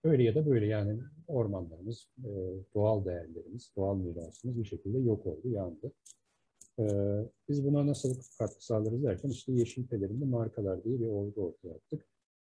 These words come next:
Yani bunun hikayesi kısaca böyle. E, ben hatta yazının sonuna da "Hadi o, o halde Yeşil Pelerini olmayan marka kalmasın." Biz, e, istiyoruz ki bu, bu yangınlar değil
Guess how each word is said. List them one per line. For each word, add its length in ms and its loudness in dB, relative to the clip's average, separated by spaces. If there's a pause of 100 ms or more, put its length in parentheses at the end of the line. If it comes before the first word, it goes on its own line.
(160)
Yani 220 0
bunun 280 2
hikayesi 440 0
kısaca 400 0
böyle. 360 0 (520)
E, 40 0 (1300)
ben 140 0
hatta 320 -2
yazının 320 0
sonuna 360 -2
da 200 -2
"Hadi 180 0
o, 280 0
o 180 -8
halde 240 -4
Yeşil 380 -4
Pelerini 380 -8
olmayan 440 -8
marka 360 -8
kalmasın." 600 -8 (360)
Biz, 200 0 (140)
e, 280 0
istiyoruz 500 0
ki 100 -2
bu, 180 4 (680)
bu 200 2 (140)
yangınlar 680 2
değil 200 2